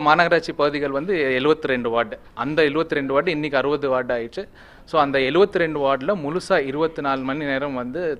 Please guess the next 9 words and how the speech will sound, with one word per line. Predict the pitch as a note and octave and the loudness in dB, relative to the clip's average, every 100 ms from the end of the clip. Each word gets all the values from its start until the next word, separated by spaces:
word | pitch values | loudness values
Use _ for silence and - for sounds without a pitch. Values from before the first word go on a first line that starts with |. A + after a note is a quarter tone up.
| - | -6
தண்ணி | B2 D3 C3+ | -6 -6 -6
கொடுக்கறது | B2+ C3 A#2+ B2 | -6 -2 -4 -2
தான் | D3 | -6
இந்த | B2+ A#2+ | -4 -4
திட்டம் | A#2+ C#3 C3 A#2+ | -4 -2 -2 -4
வந்து, | A#2 C3+ B2 - - - B2+ | -2 -2 -4 -20 -20 -12 -4
அஹ், | A#2 A2 A2+ - A#2 G2+ - - - D3 | -2 -2 -4 -8 -18 -20 -20 -20 -8 -4
நன்-, | C#3+ D#3 B2+ | -4 -2 0
அஹ், | B2 A#2+ B2 A#2 | 0 0 -6 -12